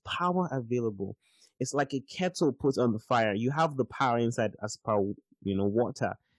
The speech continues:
But when you add some fire to it, it bubbles it up and allows it to come forth. So pray. That's why every time you see people pray together, there's always an unusual manifestation.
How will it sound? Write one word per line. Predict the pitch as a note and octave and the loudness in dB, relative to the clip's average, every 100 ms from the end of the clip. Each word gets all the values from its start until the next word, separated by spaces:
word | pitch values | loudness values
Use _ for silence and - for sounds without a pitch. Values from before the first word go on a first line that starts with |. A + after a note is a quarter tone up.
| _ - | _ -2
But | |
when | B2 F3+ | 2 4
you | D3+ - | 2 0
add | D3+ D3+ | -2 0
some | - B2+ | 0 0
fire | A#2+ C3 C3 B2 | 0 2 4 4
to | - A#2+ | 2 0
it, | A2+ | 0
it | A2+ G#2+ | -2 -4
bubbles | - D3 C#3+ C3 | -4 0 0 2
it | C3+ | 2
up | A#2+ A2 | 2 0
and | A2 | 0
allows | A2+ A#2 A#2+ | 0 0 -2
it | A2+ | -4
to | A2 | -8
come | - G#2+ | -6 -4
forth. | A#2 A2+ A2 - _ _ - | -4 -6 -6 -12 _ _ -2
So | D3 - - | 2 2 0
pray. | G2 D#3 F3 F3 C#3 G#2+ A2 _ _ | -2 2 4 6 6 2 -4 _ _
That's | - F3 | 0 2
why | E3+ D3+ - | 4 4 4
every | F3 F#3+ | 2 2
time | F#3 E3+ D#3 | 0 2 4
you | C#3+ | 2
see | - D3+ | 0 -4
people | C#3 C#3+ C#3+ C#3 | -4 -2 0 -2
pray | - D3 C#3 | -2 0 0
together, | C#3 A#2 A#2 A#2 | 0 -2 0 0
there's | A2+ A#2 | 0 -2
always | - C#3+ D3 | 0 2 0
an | A#2+ A#2+ | 0 0
unusual | A#2 A2+ A2+ B2+ B2 A#2+ | 2 0 -2 -2 -2 0
manifestation. | A2+ A2+ A2+ G#2+ G2+ - - A2 - - - | 0 0 0 -2 -4 -8 -8 -10 -10 -12 -14